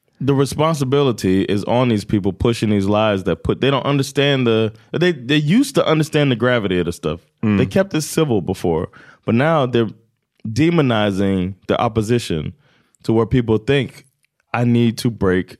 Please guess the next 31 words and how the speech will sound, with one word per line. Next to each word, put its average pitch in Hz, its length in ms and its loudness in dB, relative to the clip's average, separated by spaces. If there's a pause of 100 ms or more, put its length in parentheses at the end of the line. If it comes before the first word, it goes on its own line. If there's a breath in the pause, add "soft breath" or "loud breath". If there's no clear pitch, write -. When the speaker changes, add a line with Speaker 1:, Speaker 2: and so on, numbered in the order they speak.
(340)
Speaker 1:
her 107 160 0
kneecaps 117 560 -2
because 107 340 -2
she's 113 180 -2
so 104 140 0
dangerous." 113 640 -2
Speaker 2:
Mm. 92 400 0
Speaker 1:
And 127 120 0
this 156 180 -2
eighty-one-year-old 123 680 2
woman 113 420 0
or 110 100 0
eighty-two-year-old 117 520 0
woman 101 180 0
is 92 100 -2
not 104 220 -2 (680 soft breath)
dangerous 135 540 0
like 92 240 -2
that. 85 240 0 (340)
And 110 140 0
they 110 100 4
need 113 180 2
to 110 60 0
stop 107 260 0
trying 107 180 -2
to 101 60 -4
portray 123 340 -2
these 107 140 -2
people 60 280 -4
like - 120 -12
that. - 140 -10